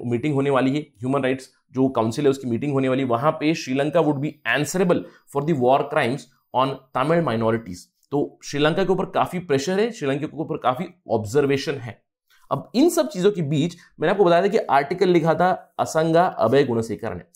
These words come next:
जो श्रीलंका जियोपॉलिटिक्स और sec-, इंटरनेशनल सिक्योरिटी के एक्सपर्ट हैं। वो श्रीलंका को एक प्रिस्क्रिप्शन देते हैं, वो कहते हैं कि श्रीलंकन government must go for recalibration as soon as possible। वो कहते हैं bandwagon जो उन्होंने किया है चाइना के पीछे, it is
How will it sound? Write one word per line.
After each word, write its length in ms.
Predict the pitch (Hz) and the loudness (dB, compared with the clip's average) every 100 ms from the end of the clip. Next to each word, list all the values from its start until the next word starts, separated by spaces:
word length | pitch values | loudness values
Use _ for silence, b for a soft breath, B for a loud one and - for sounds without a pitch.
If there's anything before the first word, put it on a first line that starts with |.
| b b _ - | b b _ -4
जो 160 | 139 | 0
श्रीलंका 400 | 151 135 127 139 | 0 0 0 2
जियोपॉलिटिक्स 640 | 139 127 127 123 135 131 - | 2 2 2 0 -2 -8 -8
और 140 | 117 123 | -4 -4
sec-, 300 | 107 - 117 | -6 -10 -6
इंटरनेशनल 400 | 113 117 117 135 | -4 -4 -6 -6
सिक्योरिटी 380 | 117 120 117 | -6 -4 -2
के 80 | 120 | -2
एक्सपर्ट 380 | 95 - 117 113 | -4 -4 -4 -4
हैं। 120 | 165 B B - | -6 B B -6
वो 240 | 131 156 165 | 2 4 2
श्रीलंका 400 | 139 127 135 147 | -2 -2 0 0
को 100 | 151 | -2
एक 60 | |
प्रिस्क्रिप्शन 540 | - - - 107 - 92 | -6 -12 -8 -8 -6 -6
देते 200 | 73 - | -8 -12
हैं, 80 | _ 117 | _ -10
वो 80 | |
कहते 320 | 123 117 117 139 | -4 -2 -2 -2
हैं 120 | 139 | -2
कि 60 | |
श्रीलंकन 640 | 147 - 123 123 135 156 117 | -6 -6 -4 -4 -4 -4 0
government 460 | 110 113 123 127 147 b b b 101 123 | 2 2 0 -2 -4 b b b -2 0
must 300 | 190 - - 110 117 | 2 -2 -6 -6 2
go 140 | 151 151 | 2 2
for 120 | 135 131 107 | 0 2 2
recalibration 640 | 151 143 120 117 117 131 | 0 2 0 2 0 -2
as 280 | - 113 131 | -6 -6 -6
soon 260 | - 120 | -8 -8
as 140 | 117 117 | -6 -8
possible। 480 | - 80 - 85 - | -10 -16 -14 -16 -12
वो 100 | 113 | -10
कहते 300 | 110 123 151 | -4 -2 2
हैं 220 | 143 170 175 B B 104 | 2 2 -2 B B -2
bandwagon 640 | 131 151 196 165 147 151 180 | 0 0 2 4 4 4 4
जो 160 | 165 | 4
उन्होंने 220 | 156 151 | 4 2
किया 260 | 160 131 147 | 0 0 2
है 120 | 151 | 2
चाइना 340 | 147 120 127 139 | 2 0 0 0
के 120 | 143 | -4
पीछे, 560 | - 117 - 147 170 B B _ - | -10 -12 -2 -2 -2 B B _ -6
it 100 | 135 | 2
is 140 | 143 | 2